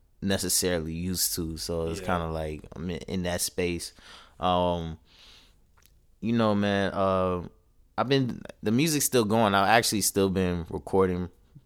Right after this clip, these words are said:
Speaker 1: relatively steadily. I've been doing a lot of, uh, features for other people that it hasn't been released yet. So,
Speaker 2: Okay.
Speaker 1: you know, as, as I know, that puts out,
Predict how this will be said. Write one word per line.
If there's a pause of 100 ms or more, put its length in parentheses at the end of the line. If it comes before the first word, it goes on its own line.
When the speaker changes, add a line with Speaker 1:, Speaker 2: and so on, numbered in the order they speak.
(960)
Speaker 1:
relatively
steadily. (160)
I've
been
doing
a
lot
of,
uh, (640)
features
for
other
people
that
it
hasn't
been
released
yet.
So,
Speaker 2:
Okay.
Speaker 1:
you
know, (400)
as,
as
I
know,
that
puts
out,